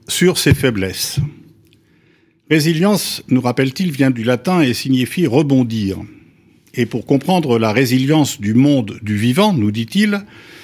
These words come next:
eh bien, c'est à la fois sa robustesse à long terme et sa capacité à se transformer. En effet, il ne suffit pas de s'adapter. D'abord, il faut être adaptable.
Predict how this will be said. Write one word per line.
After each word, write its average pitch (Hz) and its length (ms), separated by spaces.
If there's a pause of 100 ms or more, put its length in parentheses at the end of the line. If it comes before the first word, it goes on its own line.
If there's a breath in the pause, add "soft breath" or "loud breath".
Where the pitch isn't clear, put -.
(400 loud breath)
eh 156 120
bien, 170 320
c'est 180 200
à 170 60
la 165 140
fois 147 500
sa 127 240
robustesse 156 920
à 120 100
long 110 220
terme 165 420 (640)
et 160 280
sa - 160
capacité 165 640
à 135 60
se 127 120
transformer. 147 680 (580 soft breath)
En 156 160
effet, 165 400 (920 loud breath)
il 143 120
ne 160 80
suffit 185 320
pas 202 160
de - 60
s'adapter. 123 600 (760 soft breath)
D'abord, 143 440
il 123 120
faut 175 260
être - 320
adaptable. 117 840